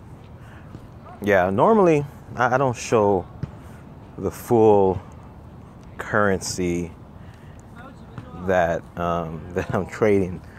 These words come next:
because, uh, that feature is open access for membership only. Uh, if you want membership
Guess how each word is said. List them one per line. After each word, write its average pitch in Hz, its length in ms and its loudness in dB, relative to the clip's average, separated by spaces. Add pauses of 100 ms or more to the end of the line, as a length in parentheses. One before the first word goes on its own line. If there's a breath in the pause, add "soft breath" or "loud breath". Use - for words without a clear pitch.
(300 loud breath)
because, 90 680 0
uh, 92 400 2
that 98 180 4
feature 98 580 -2
is 87 440 -6 (1300 loud breath)
open 98 520 0 (520 loud breath)
access 92 560 -2
for 85 640 -2
membership 90 520 -4 (280)
only. 120 360 -2 (460 loud breath)
Uh, 90 300 0
if 90 120 -12
you 95 120 -2
want 101 200 0
membership 98 520 0